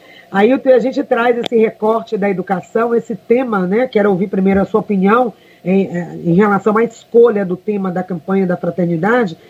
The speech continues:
e fazer exatamente esse recorte da questão racial. Infelizmente, né? A gente sabe que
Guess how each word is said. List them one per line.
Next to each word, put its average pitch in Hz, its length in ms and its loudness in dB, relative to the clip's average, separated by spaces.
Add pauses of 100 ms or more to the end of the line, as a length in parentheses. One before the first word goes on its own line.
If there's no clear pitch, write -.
(240)
e 294 100 6
fazer 247 300 0
exatamente 254 580 -2
esse 269 160 -4
recorte 254 680 0
da 190 140 -2
questão 190 300 -4
racial. 190 600 -2
Infelizmente, 208 720 -4
né? 226 220 -2 (260)
A 185 60 -2
gente 190 220 0
sabe 208 460 0 (260)
que 214 380 0